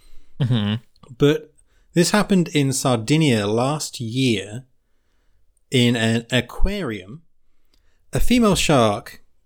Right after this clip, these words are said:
Speaker 2: a smoothhound shark, she gave birth to a baby. They give birth to live young, so they don't lay eggs or anything.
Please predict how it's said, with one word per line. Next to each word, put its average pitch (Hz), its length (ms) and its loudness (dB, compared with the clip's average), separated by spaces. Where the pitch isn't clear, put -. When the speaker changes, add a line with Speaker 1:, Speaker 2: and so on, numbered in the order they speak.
Speaker 2:
a 131 60 -2
smoothhound 117 640 0
shark, 98 380 -4
she - 160 -8
gave 135 280 2
birth 120 400 2
to 107 220 0
a 104 40 0
baby. 101 380 -2
They 110 140 -2
give 117 220 -4
birth 98 280 -4
to - 80 -8
live 107 360 -2
young, 98 220 -6
so - 120 -10
they 107 60 -2
don't 107 140 -2
lay 101 200 -2
eggs 98 220 -6
or 104 60 -4
anything. 101 440 -8